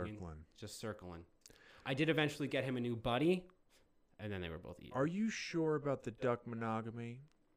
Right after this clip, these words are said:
Speaker 2: Um, not
Speaker 1: Because
Speaker 2: a hundred percent. Absolutely not.
Speaker 1: 'Cause
Speaker 2: But I'm
Speaker 1: I'm
Speaker 2: sticking
Speaker 1: pretty
Speaker 2: with it.
Speaker 1: sure ducks are, like, notorious sexual predators, and it, it's so bad that the female duck's reproductive organ is a labyrinth,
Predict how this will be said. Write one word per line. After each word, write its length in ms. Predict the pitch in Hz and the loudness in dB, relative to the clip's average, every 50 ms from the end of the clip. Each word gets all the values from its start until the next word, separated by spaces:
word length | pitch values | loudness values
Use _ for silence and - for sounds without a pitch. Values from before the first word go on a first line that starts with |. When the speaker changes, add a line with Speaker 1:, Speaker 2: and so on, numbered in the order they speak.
| _ _ _ _ _ _ _ _ _ _ - | _ _ _ _ _ _ _ _ _ _ 0
Speaker 2:
Um, 240 | 151 156 151 147 139 | 4 6 6 8 8
not 100 | 160 170 | 8 8
Speaker 1:
Because 100 | 143 101 | 8 6
Speaker 2:
a 0 | |
hundred 180 | 104 131 120 107 | 4 2 0 0
percent. 320 | - - - 92 87 82 - - | -2 -4 -8 -6 -6 -8 -4 -4
Absolutely 380 | 107 104 - - 95 92 90 | -4 -4 -4 -4 -6 -6 -4
not. 340 | 92 92 92 85 - - - | -2 -2 -2 -2 -4 -4 4
Speaker 1:
'Cause 260 | - 214 190 151 147 - | 6 8 8 8 8 4
Speaker 2:
But 80 | - - | 0 0
I'm 120 | 143 135 | 2 2
Speaker 1:
I'm 80 | 147 147 | 2 2
Speaker 2:
sticking 200 | 143 - - - | 2 2 4 4
Speaker 1:
pretty 180 | 185 220 226 220 | 4 4 4 4
Speaker 2:
with 80 | 202 - | 2 0
it. 40 | 160 | 0
Speaker 1:
sure 320 | 160 - 185 175 160 143 | 0 4 6 6 6 6
ducks 500 | 113 - - 131 127 127 127 - - - 131 | 4 2 2 4 4 4 4 2 0 0 0
are, 80 | 123 | 2
like, 260 | 113 107 104 95 - | 2 2 0 0 -2
notorious 840 | 110 107 101 92 - - - - - 120 117 113 113 113 110 101 - - | -2 -2 -2 -2 -2 -6 -8 -4 0 2 2 4 4 2 2 0 -2 -2
sexual 480 | - 107 101 - - - 113 107 95 | -2 -2 -2 -2 -4 -4 -2 -2 -2
predators, 720 | - - 101 95 101 107 120 123 135 139 139 - - - - - _ _ _ _ _ _ | -2 -2 0 0 0 0 0 0 0 0 -2 -4 -8 -12 -14 -18 _ _ _ _ _ _
and 420 | - 113 104 104 104 104 95 90 - _ _ _ _ - | -2 0 0 0 0 -2 -4 -6 -10 _ _ _ _ -6
it, 220 | - 120 110 - _ _ - | -4 -4 -4 -4 _ _ -4
it's 220 | 131 120 - - | -4 -2 -2 -2
so 360 | - - - - 120 127 143 | -2 0 4 4 6 6 6
bad 460 | 127 117 110 117 123 135 147 160 165 - - - - - - - _ - | 6 4 4 4 4 4 2 2 -2 -6 -14 -20 -20 -20 -20 -20 _ -2
that 200 | 110 101 - - | -2 -2 -2 0
the 100 | 135 113 | -4 -4
female 680 | - - - - 131 143 156 160 165 160 160 160 151 127 110 - - | -4 -4 -4 -2 0 2 2 2 4 4 4 4 4 2 0 -4 0
duck's 560 | - 120 113 127 131 - - - - - - - | 4 4 6 4 4 0 -6 -8 -8 -8 -10 -12
reproductive 760 | - 101 110 113 110 - 107 92 104 104 - - 117 90 - - | -4 0 0 0 2 2 2 4 4 2 4 2 -2 -2 -2 -4
organ 540 | - 98 95 98 104 120 135 135 139 143 - - | -2 0 0 0 0 0 -2 -4 -4 -4 -8 -6
is 180 | 113 110 98 85 | -4 -2 -2 0
a 60 | 90 | 0
labyrinth, 880 | 87 87 85 85 98 110 131 135 107 92 90 80 73 69 - - - | 0 0 0 4 6 8 8 8 6 4 2 -2 -2 -4 -12 -14 -14